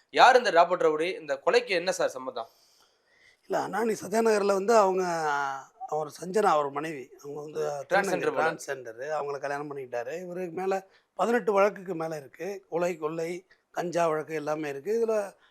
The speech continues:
Speaker 2: எக்மோர் ஃபிஃப்த் எம் எம்ல ஒரு வழக்குல கான்விக்ட் தண்டனையும் பெற்றிருக்காரு அவரு. இப்ப இப்போ இந்த, இதுதான் அவருடைய பின்புலம். அப்படியே வாழ்வியல் அப்படியே போயிட்டு இருந்த ஒரு பேக்ட்ராப்ல இவரு லோகு, மூட்டை ஹரிஷ், இவங்க எல்லாருமே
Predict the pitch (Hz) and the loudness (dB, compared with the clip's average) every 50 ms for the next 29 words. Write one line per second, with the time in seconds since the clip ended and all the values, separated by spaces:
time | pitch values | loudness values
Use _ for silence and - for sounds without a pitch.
0 | _ _ _ _ 156 170 175 180 220 226 220 202 185 - - 185 160 _ - 214 | _ _ _ _ -8 -8 -6 0 2 2 2 2 -2 -6 -12 -18 -16 _ -4 -2
1 | 196 180 180 175 180 196 202 196 165 156 156 170 165 170 170 151 - 151 147 180 | -2 -2 -4 -6 -4 -2 -2 0 2 2 2 2 0 -2 -6 -6 -2 -2 -2 0
2 | 196 196 180 - - 151 135 - 151 175 185 190 190 190 185 165 147 139 - 135 | 0 -4 -4 -4 -8 -8 -6 -6 -4 -4 -2 0 0 0 0 -2 -6 -12 -16 -20
3 | 135 123 123 120 113 113 104 - - - _ _ _ _ _ _ _ - - _ | -10 -8 -6 -6 -6 -8 -12 -12 -18 -20 _ _ _ _ _ _ _ -20 -20 _
4 | _ _ _ 247 254 262 254 240 180 220 226 226 214 196 202 220 220 226 220 214 | _ _ _ -4 -2 0 0 0 2 4 4 4 4 2 0 4 6 6 6 6
5 | 185 190 214 214 202 240 254 254 240 220 220 202 202 190 185 180 170 170 165 160 | 0 -2 -2 2 6 6 8 8 6 4 2 0 0 0 0 -2 -2 -2 -4 -4
6 | 151 151 143 139 _ _ _ 175 180 190 170 160 151 196 233 247 - _ _ _ | -4 -6 -10 -14 _ _ _ -8 -8 -6 -6 -2 -2 -2 -4 -4 -12 _ _ _
7 | _ _ _ _ _ _ 262 254 262 254 247 233 220 208 202 196 196 196 190 185 | _ _ _ _ _ _ -4 2 4 6 6 6 6 4 4 2 2 2 0 0
8 | 175 175 165 156 170 175 156 - 165 165 156 147 147 139 131 135 127 123 120 120 | -2 -2 -4 -4 -6 -6 -6 -6 -8 -8 -8 -8 -14 -6 -4 -4 -4 -2 -4 -6
9 | 113 113 117 _ _ - 139 143 135 - 131 120 117 - 139 160 180 175 156 156 | -8 -10 -14 _ _ -4 -4 -4 -4 -6 -8 -8 -8 -4 -4 -4 -4 -4 -4 -6
10 | 156 156 147 143 131 123 - _ _ _ _ _ _ _ 160 170 196 220 226 208 | -4 -4 -4 -6 -8 -10 -14 _ _ _ _ _ _ _ 0 4 6 8 8 6
11 | 170 185 190 196 196 190 - _ _ 175 208 226 196 _ 220 214 190 143 160 165 | 6 2 2 2 0 -4 -10 _ _ -4 -4 -4 -2 _ 0 0 2 0 -2 0
12 | 180 185 180 175 - - _ _ _ _ _ _ _ 185 196 196 190 180 175 196 | 0 0 0 0 -4 -14 _ _ _ _ _ _ _ -4 -2 0 0 0 2 6
13 | 214 214 214 196 196 233 | 6 6 6 4 0 -2